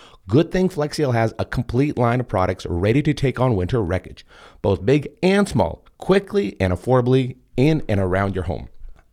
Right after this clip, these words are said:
I can tell you from personal experience that when you're ready to repair winter damages and start spring renewed and refreshed, there's no better or more reliable way to get your repairs done than with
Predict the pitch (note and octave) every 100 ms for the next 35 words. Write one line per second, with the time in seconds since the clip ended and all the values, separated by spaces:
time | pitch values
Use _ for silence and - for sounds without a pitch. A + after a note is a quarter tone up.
0 | - - G3+ - A3 A3 G#3 F#3 F#3 F3+
1 | F3+ F3+ E3+ - - B2 A#2 - G2 G2
2 | G2+ G#2 G2 F2 A#2+ C3+ B2+ C3 B2+ A2
3 | G2+ G2+ F2+ F2 F2 F#2 - F#2 - -
4 | - - F3+ - - - - A2+ C3 B2+
5 | A#2+ G#2+ F#2+ F#2 - B2+ E3 D#3 C3+ A2
6 | - F#2+ E2+ D#2+ F#2+ A#2 D#3 B2+ G#2 G#2+
7 | A2+ - D3 F#3 D3 C3+ A2+ G2 F#2+ G2
8 | G2 F2+ F2+ F2+ F2 E2+ A2+ C3+ - C3
9 | B2+ A2+ A#2 G2+ G2 - E2+ G2+ F2+ F2